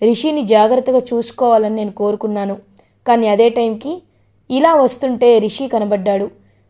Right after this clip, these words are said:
రిషిని కొంతమంది అటాక్ చేయడానికి వస్తుంటే నేను వాళ్ళ తలపై కొట్టి వెంటనే రిషిని ఇక్కడికి తీసుకువచ్చాను. ఒకవేళ రిషికి ప్రమాదం ఉందేమోనని ఎవరికీ తెలియకుండా సీక్రెట్గా ఇక్కడ ఉంచి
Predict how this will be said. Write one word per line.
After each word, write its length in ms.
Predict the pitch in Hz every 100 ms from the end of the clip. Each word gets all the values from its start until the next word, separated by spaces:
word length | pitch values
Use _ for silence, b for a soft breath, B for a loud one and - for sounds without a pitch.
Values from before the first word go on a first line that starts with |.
| -
రిషిని 720 | 247 240 349 302 277 254 202 - - - - - _ _ _ - - _
కొంతమంది 460 | 339 330 330 269 302 -
అటాక్ 420 | 226 285 302 -
చేయడానికి 400 | 247 240 269 254
వస్తుంటే 720 | 240 226 254 233 240 233 214 214 b b -
నేను 520 | 392 381 370 302 233
వాళ్ళ 200 | 247 254
తలపై 400 | 233 220 226 269
కొట్టి 540 | 254 220 208 240 214 196 b b
వెంటనే 360 | 240 247 320 320
రిషిని 320 | 240 - 269
ఇక్కడికి 260 | 247 226 220
తీసుకువచ్చాను. 760 | 220 214 - 214 214 214 208 196 _ _ -
ఒకవేళ 340 | 277 269 269
రిషికి 400 | 294 247 294 -
ప్రమాదం 560 | 240 214 220 240 254 220
ఉందేమోనని 760 | 214 226 226 214 202 202 196 - b b 240
ఎవరికీ 420 | 247 262 320 311
తెలియకుండా 640 | 233 220 226 226 220 226
సీక్రెట్గా 560 | - 254 254 277 254 240
ఇక్కడ 220 | 226 202
ఉంచి 480 | 202 196 233 208